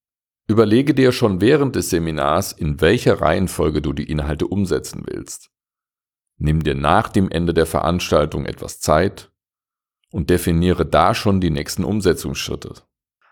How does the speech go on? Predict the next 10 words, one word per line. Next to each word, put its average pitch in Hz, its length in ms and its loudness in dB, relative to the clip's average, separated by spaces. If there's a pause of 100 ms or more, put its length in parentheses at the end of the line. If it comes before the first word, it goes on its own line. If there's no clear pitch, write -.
(140)
Mach 98 240 -2
dir - 180 0
eine 98 200 0
Liste 139 400 0
mit 104 200 -6
den 90 160 -2
drei 98 300 2
bis 117 240 -2
fünf 139 380 0
Dingen, 113 680 -2